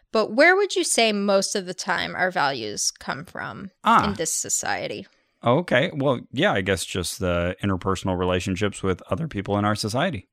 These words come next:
Speaker 1: No, it's TikTok.
Speaker 2: Oh, yeah. That's probably why we need to ban them
Speaker 1: <laughs>
Speaker 2: or make sure they get sold to Microsoft right away.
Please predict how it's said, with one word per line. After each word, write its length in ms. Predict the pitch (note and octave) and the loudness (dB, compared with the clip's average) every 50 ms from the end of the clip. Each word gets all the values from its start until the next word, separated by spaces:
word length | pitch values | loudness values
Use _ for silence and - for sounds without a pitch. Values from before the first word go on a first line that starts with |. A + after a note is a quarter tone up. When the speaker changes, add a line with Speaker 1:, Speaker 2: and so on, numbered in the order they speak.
| _ _ - | _ _ -4
Speaker 1:
No, 320 | G#3+ G#3+ G#3+ G#3 G3+ G3 - - - - - | -2 0 0 0 0 -2 -4 -8 -16 -14 -4
it's 280 | - D4+ D4+ - - - | -4 -2 -2 -2 -6 -4
TikTok. 720 | - - F4+ - _ - - G3+ E3 D#3+ - - - - _ _ _ _ _ _ _ _ _ - | -4 -4 -4 -6 _ 0 0 2 2 2 -2 -6 -14 -20 _ _ _ _ _ _ _ _ _ 0
Speaker 2:
Oh, 400 | G#3 A3+ A#3+ C4 C4+ C#4+ D4 D#4+ G#4 G#4+ G#4+ G#4+ G#4 | 2 4 4 4 2 2 2 4 4 4 4 4 2
yeah. 220 | - - G#2+ G2 F#2+ | 4 4 4 4 4
That's 220 | G2+ A2+ A2 G#2 - | 4 4 4 4 2
probably 580 | - - - F2+ F2+ F#2 G2 F#2+ A2+ G#2+ G2+ | -6 -8 -4 -4 -2 -2 -2 -2 0 2 2
why 260 | G2 F#2 F2+ F#2 G2 | 2 2 2 2 2
we 120 | G2 G2 G2+ | 0 2 0
need 180 | G2 G2+ G#2+ G#2 | 0 0 0 0
to 40 | G2 | 0
ban 300 | G2 G#2 C3 F3+ E3+ A2+ | 0 0 2 2 2 2
them 260 | F2+ E2+ F2 F2 - - B3+ B3 - - - - | 0 0 -2 -4 -4 0 2 2 2 2 0 -10
Speaker 1:
<laughs> 300 | - - - - - - | -16 -20 -20 -20 -6 0
Speaker 2:
or 100 | - A2+ | 2 4
make 180 | G#2 G2+ G2+ - | 4 4 2 2
sure 160 | - - A2+ | 2 0 2
they 100 | G#2+ G#2+ G2+ | 4 4 2
get 120 | G#2 G2+ | 2 0
sold 200 | - G#2 G#2+ G#2 | 2 0 2 2
to 40 | G2+ | 2
Microsoft 540 | G2+ A2+ B2 B2 - D3+ - - F#2 - - | 2 2 2 0 -4 -4 -2 -2 -2 -2 -4
right 320 | G2 F2+ F2+ F#2+ G2 G2+ | -4 -4 0 0 0 2
away. 300 | G2+ G2 F#2+ F2 E2+ E2+ | 2 0 0 0 -2 -4